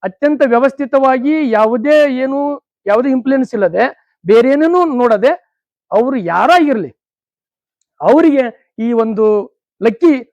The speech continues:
ಹೋಗ್ಬೇಕನ್ನತಕ್ಕಂಥ ಉದ್ದೇಶದಿಂದ ಪೂರ್ವಭಾವಿಯಾಗಿ ನಾವು ಕರೆದ್ವಿ. ನಾಳೆ ನೆಕ್ಸ್ಟ್ ಮತ್ತೆ ಕಾರ್ಯಕ್ರಮ, ಆ, ಶ್ರೀಮನ್ ನಿರಂಜನ ಚನ್ನವೀರ ಮಹಾಸ್ವಾಮಿಗಳವರ ಒಂದು ದಿವ್ಯ ಸಾನ್ನಿಧ್ಯದೊಳಗ ಈ ಒಂದು ಕಾರ್ಯಕ್ರಮ ನಡೀತೈತಿ.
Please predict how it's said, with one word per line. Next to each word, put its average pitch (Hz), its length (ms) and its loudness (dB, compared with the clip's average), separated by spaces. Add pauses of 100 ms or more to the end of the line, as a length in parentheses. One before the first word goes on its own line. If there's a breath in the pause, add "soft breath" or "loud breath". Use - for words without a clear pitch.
(200)
ಹೋಗ್ಬೇಕನ್ನತಕ್ಕಂಥ 247 840 0
ಉದ್ದೇಶದಿಂದ 208 640 -2 (440)
ಪೂರ್ವಭಾವಿಯಾಗಿ 240 580 0
ನಾವು 202 200 -2
ಕರೆದ್ವಿ. 220 380 -4 (260 soft breath)
ನಾಳೆ 269 280 4
ನೆಕ್ಸ್ಟ್ 247 360 -2
ಮತ್ತೆ 277 260 -2
ಕಾರ್ಯಕ್ರಮ, 254 420 -2 (680)
ಆ, 202 420 2
ಶ್ರೀಮನ್ 254 260 -2
ನಿರಂಜನ 247 360 2 (1120)
ಚನ್ನವೀರ 262 280 0
ಮಹಾಸ್ವಾಮಿಗಳವರ 240 840 0
ಒಂದು 208 460 -4
ದಿವ್ಯ 277 180 2
ಸಾನ್ನಿಧ್ಯದೊಳಗ 233 640 0 (400)
ಈ 220 60 -4
ಒಂದು 233 240 0
ಕಾರ್ಯಕ್ರಮ 214 420 -6
ನಡೀತೈತಿ. 208 500 -4